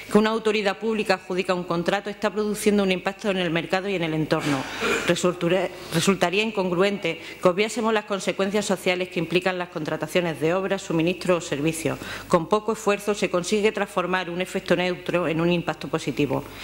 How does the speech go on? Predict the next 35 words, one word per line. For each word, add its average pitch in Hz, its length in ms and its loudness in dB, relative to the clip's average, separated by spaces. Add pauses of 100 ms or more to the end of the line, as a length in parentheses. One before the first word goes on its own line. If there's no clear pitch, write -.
(220)
Por 175 160 2
ello, 185 440 -2 (180)
sometemos 196 520 2
que 233 80 -2
las 196 100 0
contrataciones 180 640 -2
públicas 202 380 2
deben 185 220 0
perseguir 175 560 0
y 160 40 -2
contemplar 156 540 0
objetos 160 340 -6
sociales, 160 500 0 (340)
actuando 202 500 2
como 190 160 2
un 202 120 2
eficaz 190 320 0
instrumento 180 440 -2
de 151 120 0
cohesión 196 400 2
social 180 360 0
y 185 60 0
beneficio 170 460 -2
a 185 40 4
la 170 80 -2
comunidad. 139 460 -2 (500)
Ciertamente, 202 600 2
la 196 100 0
contratación 175 600 -4
pública 208 500 0
puede 214 220 0
y 220 40 2
debe 190 240 0
cabalmente 185 560 -4
salva-, 165 380 -2